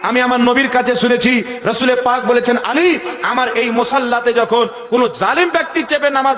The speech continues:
পড়াবে, তখন তুমি বাড়িতে নামাজ পড়িও। তোমার বাড়িতে নামাজ পড়া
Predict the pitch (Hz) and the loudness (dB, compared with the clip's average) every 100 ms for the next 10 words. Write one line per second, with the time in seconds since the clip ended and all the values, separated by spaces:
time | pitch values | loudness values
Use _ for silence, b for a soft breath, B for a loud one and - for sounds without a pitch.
0 | - 254 247 247 226 - 240 247 240 247 | 0 2 4 4 2 -2 -2 0 0 0
1 | 233 - 285 381 392 339 311 294 269 254 | 0 -2 0 0 0 0 -2 -2 0 2
2 | 247 240 226 247 247 214 180 294 381 381 | 2 0 -2 0 0 0 -2 0 0 0
3 | 349 339 330 - 277 262 269 | -2 0 -2 0 2 2 0